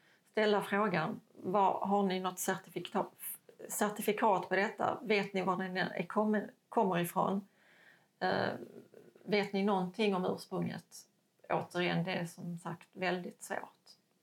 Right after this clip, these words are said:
Men en väldigt kontroversiell, eh, produkt. Det finns ju en svensk aktör, Stirl till exempel, som gör, eh,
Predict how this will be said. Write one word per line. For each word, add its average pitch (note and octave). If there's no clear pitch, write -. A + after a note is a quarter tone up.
Men F#3+
en F#3
väldigt F#3
kontroversiell, F3
eh, -
produkt. -
Det G#3
finns G#3+
ju G3
en F3+
svensk A3
aktör, F#3
Stirl -
till -
exempel, -
som G3
gör, F#3
eh, E3+